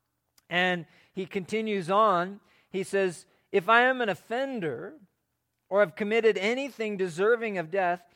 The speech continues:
I do not object to dying. But if there is nothing in these things of which these men accuse me, no one can deliver me to them.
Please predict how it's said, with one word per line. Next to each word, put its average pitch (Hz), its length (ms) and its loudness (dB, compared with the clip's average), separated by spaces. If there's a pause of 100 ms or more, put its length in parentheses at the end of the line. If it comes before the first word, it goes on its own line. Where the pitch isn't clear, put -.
(200)
I 202 140 6
do 254 160 -2
not 277 180 4
object 170 460 0
to 165 80 -10
dying. 120 520 -10 (880)
But 208 140 2
if 240 180 4
there 247 180 6
is 196 160 2
nothing 269 540 -2
in 220 160 -4
these 220 280 -4
things 185 520 -8
of 170 180 -4
which 185 320 -6
these 175 280 -8
men 180 280 -2
accuse 190 500 -10
me, 151 260 -10 (260)
no 208 280 2
one 302 220 0
can 247 200 -4
deliver 190 500 -2
me 185 180 -6
to 165 160 -8
them. 151 440 -8